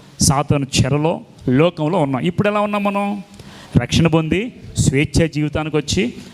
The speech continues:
పాప జీవితం విడిచిపెట్టి, యేసుక్రీస్తును అనుసరిస్తూ మనం ఎలా ఉన్నాం? సొంతగా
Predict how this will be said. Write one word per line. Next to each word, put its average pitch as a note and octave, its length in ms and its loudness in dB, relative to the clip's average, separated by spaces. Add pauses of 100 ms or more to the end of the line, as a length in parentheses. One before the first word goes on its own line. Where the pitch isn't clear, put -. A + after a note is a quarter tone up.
(120)
పాప D#3 280 4
జీవితం D3 340 0
విడిచిపెట్టి, C#3+ 680 -2 (240)
యేసుక్రీస్తును E3 680 2
అనుసరిస్తూ D#3+ 680 2 (920)
మనం D#3+ 180 6
ఎలా F#3 160 2
ఉన్నాం? F#3+ 460 2
సొంతగా F3 1000 0